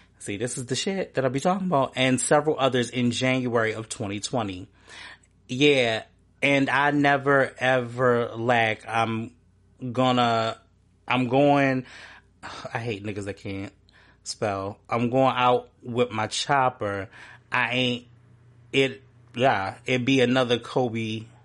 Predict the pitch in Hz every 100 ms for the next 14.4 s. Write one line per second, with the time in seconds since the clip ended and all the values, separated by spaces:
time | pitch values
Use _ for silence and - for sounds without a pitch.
0 | - - _ _ _ - - - 120 98
1 | 101 143 - 143 147 110 120 110 113 107
2 | 104 101 104 113 113 107 95 95 - -
3 | - - 135 170 180 147 156 156 151 147
4 | 143 - - _ 143 156 160 151 131 143
5 | 135 135 127 120 117 127 127 123 127 127
6 | 120 - 127 127 120 123 113 110 110 -
7 | - 135 127 - 107 104 104 - - -
8 | - - 127 113 127 120 120 117 110 101
9 | - 139 127 107 110 101 104 - - _
10 | 123 123 - 107 123 117 - - - -
11 | - - _ _ _ - 131 123 120 117
12 | 113 110 123 120 - 120 - - - 131
13 | 117 110 117 120 - 104 98 104 107 113
14 | 101 110 107 101